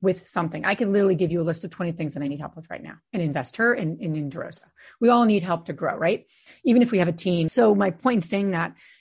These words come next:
I wish we did that early on, Ash. I wish in our twenties, 'cause that's when we started,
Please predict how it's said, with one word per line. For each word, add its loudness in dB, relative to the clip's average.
I 4
wish 2
we -4
did -2
that -6
early -2
on, -6
Ash. -8
I -2
wish 2
in 0
our -2
twenties, -4
'cause -4
that's -6
when 0
we 4
started, 0